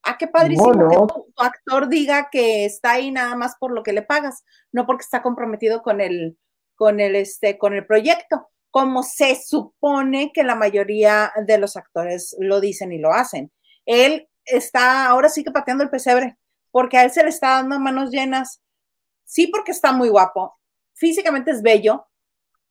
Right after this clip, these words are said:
Speaker 1: pero además su mamá y su papá están en el medio, es conocido desde que es niño,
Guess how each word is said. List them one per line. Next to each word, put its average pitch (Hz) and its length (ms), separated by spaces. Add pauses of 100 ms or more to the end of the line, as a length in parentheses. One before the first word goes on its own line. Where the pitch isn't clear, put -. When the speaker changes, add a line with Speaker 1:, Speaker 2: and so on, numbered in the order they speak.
(120)
Speaker 1:
pero 285 280
además 285 580 (580)
su 254 220
mamá 247 340
y 269 40
su 262 120
papá 285 240
están 240 280
en 233 160
el 262 100
medio, 254 480
es - 200
conocido 247 440
desde 175 480
que 220 80
es 233 140
niño, 269 440